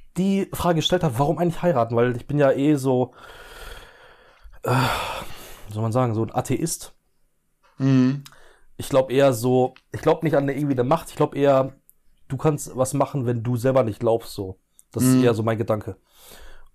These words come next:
Speaker 1: Und, äh, wenn ich Scheiß gebaut hab, so, hab ich die Konsequenz tragen müssen. Und wenn ich irgendwie mich in irgendwas angestrengt hab, so, hab ich de-, dementsprechend die Früchte getragen.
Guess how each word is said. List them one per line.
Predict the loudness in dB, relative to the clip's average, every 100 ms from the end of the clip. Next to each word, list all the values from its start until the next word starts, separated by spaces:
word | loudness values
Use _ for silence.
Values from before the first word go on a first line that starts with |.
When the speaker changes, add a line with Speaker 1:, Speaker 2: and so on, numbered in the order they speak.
| _
Speaker 1:
Und, | -2 2 2 0 0
äh, | 0 2 0
wenn | -2
ich | -2
Scheiß | -2 -2
gebaut | 0 2 4
hab, | 2 2
so, | 0
hab | 0
ich |
die | -2
Konsequenz | -2 0 -2 -4
tragen | -2 0
müssen. | 0 0 -2
Und | -2
wenn | 0
ich | -2 -6 -4
irgendwie | -2 -2 -2
mich | -2 -4 -6
in | -6
irgendwas | -4 -4
angestrengt | -4 -6 -6 -4
hab, | -4 -4
so, | -2 -2
hab | -2
ich | -6
de-, | -4 -4 -4
dementsprechend | -6 -6 -4 -4 -4
die |
Früchte | -2 -4 -2
getragen. | -6 -8 -10